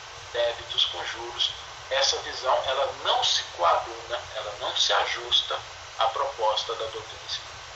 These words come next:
A proposta da doutrina espírita é essa que o Emmanuel traz, de entender a encarnação como uma concessão,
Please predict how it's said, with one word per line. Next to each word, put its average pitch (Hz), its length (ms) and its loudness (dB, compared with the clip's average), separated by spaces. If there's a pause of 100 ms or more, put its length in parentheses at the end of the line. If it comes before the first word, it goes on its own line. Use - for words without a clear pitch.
(680)
A - 60 2
proposta 131 460 0
da - 60 -10
doutrina 139 300 -8
espírita - 500 -4
é 139 140 6
essa 139 160 2
que 143 100 -8
o 135 60 2
Emmanuel 139 260 -2
traz, 117 320 4 (480)
de - 100 4
entender 156 400 -2
a 202 40 0
encarnação 156 760 2
como 156 280 -2 (600)
uma - 240 4 (600)
concessão, 208 840 4